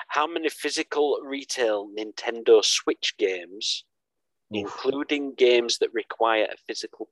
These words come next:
Speaker 1: purchase, contain the word Mario in the title? It's more than ten.
Speaker 2: Are we gonna get them? Okay, I'll go
Speaker 1: Okay,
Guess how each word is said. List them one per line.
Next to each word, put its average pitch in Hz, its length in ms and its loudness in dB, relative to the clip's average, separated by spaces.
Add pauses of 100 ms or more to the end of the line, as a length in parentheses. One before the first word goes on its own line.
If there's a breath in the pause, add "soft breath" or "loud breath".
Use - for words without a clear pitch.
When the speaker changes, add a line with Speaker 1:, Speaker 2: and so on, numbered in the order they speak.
(100)
Speaker 1:
purchase, - 800 0 (540)
contain 104 600 -2
the 104 80 2
word 98 400 4
Mario 98 640 0
in 90 220 -14
the 87 120 -14
title? - 540 -6 (3000)
It's - 140 -20
more - 180 4
than - 140 -4
ten. - 260 -6 (1200)
Speaker 2:
Are 110 80 -4
we 107 80 -2
gonna 107 180 0
get 110 140 -4
them? 120 760 -6 (100)
Okay, 98 380 -4
I'll 117 120 0
go 120 340 4
Speaker 1:
Okay, 117 220 2